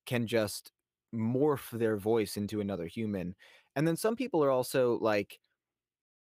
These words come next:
some people are already, like, set voice matches for some people. Like, you know, there's a Seth Rogen, there's a Jack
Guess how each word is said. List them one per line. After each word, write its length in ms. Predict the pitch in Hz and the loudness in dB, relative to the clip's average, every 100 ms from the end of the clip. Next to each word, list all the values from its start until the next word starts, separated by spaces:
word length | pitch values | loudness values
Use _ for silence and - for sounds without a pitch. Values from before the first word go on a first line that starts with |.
| - | 0
some 160 | 175 | 0
people 300 | - 185 156 | 0 -2 2
are 120 | 131 120 | 4 4
already, 440 | 127 123 123 127 | 4 2 2 2
like, 340 | 98 85 - - _ _ _ _ - | 2 -2 -6 -14 _ _ _ _ -8
set 400 | - - 151 120 | -4 0 -2 0
voice 340 | 113 123 - | 0 0 0
matches 380 | 113 98 - 101 | -2 0 -2 -6
for 140 | 110 | -6
some 220 | - 101 | -4 -4
people. 300 | 92 92 - | -4 -6 -2
Like, 220 | 95 98 123 | 0 0 0
you 60 | |
know, 100 | 117 | 2
there's 260 | 110 123 123 | 4 2 0
a 60 | |
Seth 300 | 120 127 110 | 0 0 0
Rogen, 420 | 110 110 104 101 104 | 2 2 2 0 0
there's 180 | 113 | 0
a 60 | 104 | -2
Jack 320 | 95 110 107 | -2 -2 -2